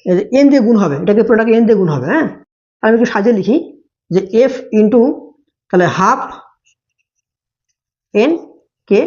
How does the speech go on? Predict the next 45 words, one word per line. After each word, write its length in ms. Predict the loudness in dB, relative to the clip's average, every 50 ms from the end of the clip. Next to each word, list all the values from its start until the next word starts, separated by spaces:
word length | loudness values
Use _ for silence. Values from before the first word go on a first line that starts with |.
| -4 -12 -18 -20 -16 _ -4
টি। 120 | -4 -4 -4 -6 -14 -20 _ _ -20 -20 -20 _ _ _ _ _ _ _ _ _ _ _ -4
তো 40 | -2
আমরা 240 | 0 0 2 2 2 0 0 -2 -10 -4 -2 -2
এন 60 | -2
সংখ্যক 240 | 0 0 0 0 0 2
অণুর 160 | 0 0 0
জন্য 120 | 2 2 2 2
বের 80 | 2 0
করলাম। 200 | 0 -2 -4 -6 -8 -14 -20 _ _ _ _ _ _ _ _ _ _ -6
এখন 220 | -6 -2 -2 -2 -2
আমরা 240 | -2 0 0 2 2 0 0 -4 -8 -12 _ _ _ _ _ -4 -2
অণুর 240 | 0 2 2 0 0
সংখ্যার 260 | 0 0 0 0 0
জন্য 140 | 0 0 0 0
আমরা 180 | 0 0 0
এটা 120 | 0 0 0
ব্যবহার 180 | 0 0 -2 -2 -2
করব। 140 | -2 -2 -2 -2 -2
এখন 120 | -2 -2 0 0
যদি 120 | 2 2 2
মোল 240 | 4 4 2 2 0
সংখ্যা 320 | 0 -2 -2 0 0 0 0 -2 -8 -14 -10 -6
কখনো 220 | -4 -2 0 0 0
আসে 240 | 0 0 0 -2 -2
পরীক্ষায়, 420 | -2 -2 -4 -4 -2 -2 -2 -2 -4 -8 -20 _ _ _ _ _ _ _
তখন 140 | -4 -2 -2
আমরা 200 | 0 -2 -2 -2 0 0
পড়ে 140 | 2 2 2
আসছিলাম 320 | 2 0 -2 -2 -2 -2 -4 -8 _ _ _ _ _ -4
যে 80 | 0 0
মোল 200 | 2 2 2 2 0
সংখ্যা 200 | -2 -2 0 0 0
হলে 120 | 0 -2
শুধুমাত্র 380 | -2 0 0 0 0 0 0 0 -2 -2 -4 -12 _ _ _ _ _ -2 -2
এই 60 | -2 0 0 0 4
এন 100 | 4 4
আর 180 | 4 4 2 0 -2 -6 -8 -2 0
এটাকে 180 | 0 2 2 2
রিপ্লেস 280 | 0 0 0 -2 -2 0 0
করে 120 | -2 0 2 2 2 2
এন 80 | 0 -2 -6 -10 -14 -14 _ 0
কে, 100 | 2 2 2 0 -2 -4 -4 -2 0 0 0
এন 60 | 0 0 0
কে 80 | 0 0
কে 80 | 2